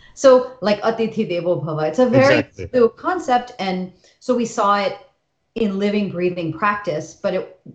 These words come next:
Speaker 1: it wa-, wasn't like my parents would stop and say, "This is what Atithi Devo Bhava means." Like, you know,
Speaker 2: Right.
Speaker 1: it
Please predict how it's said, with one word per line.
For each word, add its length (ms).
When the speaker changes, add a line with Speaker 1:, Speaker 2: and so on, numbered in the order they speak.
Speaker 1:
it 160
wa-, 120
wasn't 300
like 240
my 120
parents 400
would 140
stop 300
and 100
say, 160
"This 300
is 200
what 300
Atithi 580
Devo 380
Bhava 340
means." 440
Like, 200
you 80
know, 100
Speaker 2:
Right. 280
Speaker 1:
it 80